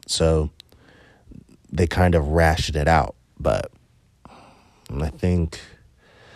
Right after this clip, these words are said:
I think I speak for a lot of guys when I say it's not gonna be a bright future for us. But,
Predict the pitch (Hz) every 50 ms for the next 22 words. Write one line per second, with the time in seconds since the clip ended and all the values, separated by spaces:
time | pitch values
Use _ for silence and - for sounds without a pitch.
0 | - - - - - - _ - - 87 82 113 113 101 110 101 - - - -
1 | 110 104 85 - - 87 87 82 82 85 85 85 80 73 85 80 78 71 62 57
2 | 58 64 62 60 60 58 - - 62 65 65 69 73 - - 87 87 87 87 87
3 | 85 - - 80 82 82 80 82 82 78 76 80 76 73 - - 69 - - -
4 | - - - - - - - - - - - - - - - - 73 69 69 -